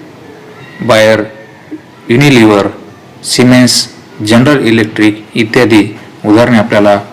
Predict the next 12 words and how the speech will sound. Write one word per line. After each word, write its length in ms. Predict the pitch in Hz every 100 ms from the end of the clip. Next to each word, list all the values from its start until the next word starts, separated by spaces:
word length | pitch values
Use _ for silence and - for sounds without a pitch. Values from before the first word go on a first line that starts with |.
| -
ट्रान्सनॅशनल 680 | 113 120 120 110 104 - 98
कंपनीची 540 | 101 - 101 104 95
त्या 180 | 104 101
ठिकाणी 360 | 92 98 101 98
सांगता 320 | - 196 -
येते. 160 | - - - - - - - -
ट्रान्सनॅशनल 600 | 135 143 - 135 135 135
कंपन्यांचा 680 | 131 117 127 120 113 107 104 - - - -
उदय 240 | 107 117 156
कशा 260 | 151 -
प्रकारे 380 | 120 117 104 110
झाला 300 | 101 104 104